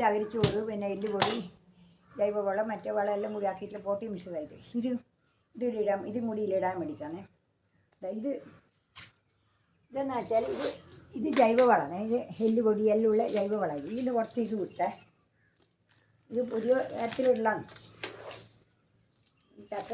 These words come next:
ഇതിനകത്ത്, ചക്കേനകത്ത് ഇടുമ്പം ഇതിന് കുറച്ചും കൂടി വളം വേണം. അതുകൊണ്ടാണ്. നല്ല വളമാണ് ചക്ക,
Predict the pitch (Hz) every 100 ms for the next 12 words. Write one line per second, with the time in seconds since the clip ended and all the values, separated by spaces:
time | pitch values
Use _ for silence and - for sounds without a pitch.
0 | - 233 240 247 247 240 233 226 226 226
1 | 233 226 202 233 - _ _ _ - -
2 | - 226 226 214 226 233 226 202 196 226
3 | 208 208 196 - 180 208 196 - - -
4 | - 196 202 220 240 208 185 226 208 180
5 | -